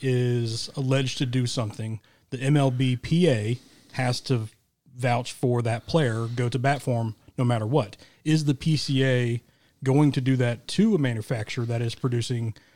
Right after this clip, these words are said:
stuff like this, or are they actually gonna th-, throw so-and-so under the bus and be like, "Nope, we're not affiliated with them,"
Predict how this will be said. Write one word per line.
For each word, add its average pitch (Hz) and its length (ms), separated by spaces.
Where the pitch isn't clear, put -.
stuff - 260
like 110 180
this, 113 300
or 127 260
are 123 140
they 127 180
actually 127 240
gonna 120 280
th-, - 40
throw 131 640
so-and-so 127 600
under 151 140
the 131 100
bus 123 200
and 123 40
be 123 60
like, 110 160
"Nope, 151 280
we're 131 80
not 120 180
affiliated 170 440
with 143 140
them," 139 320